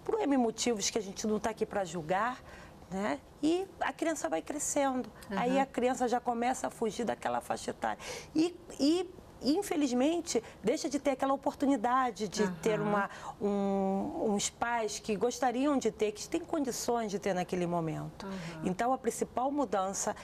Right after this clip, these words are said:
Speaker 1: são os prazos. E também é aquelas crianças com deficiências, aquelas
Speaker 2: Aham.
Speaker 1: crianças especiais.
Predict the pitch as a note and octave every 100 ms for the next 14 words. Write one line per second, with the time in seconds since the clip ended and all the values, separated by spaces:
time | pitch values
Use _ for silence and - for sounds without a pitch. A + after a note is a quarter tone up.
0 | - - - A3 B3 - - F#3+ D3+ D3
1 | E3 D#3+ - - - - C#4 - A#3 F#3+
2 | F#3 A3 A3+ - - - - G3+ G3+ G3+
3 | G3+ - G#3+ G3 G3 F#3 - G3 G3 -
4 | - G#3+ F3+ E3 D#3+ - E3 - F3 F3+
5 | E3+ F#3 F#3 F3+ F3+ F#3 E3 E3+ - F3
6 | - G3 E3+ E3+ F3 E3 -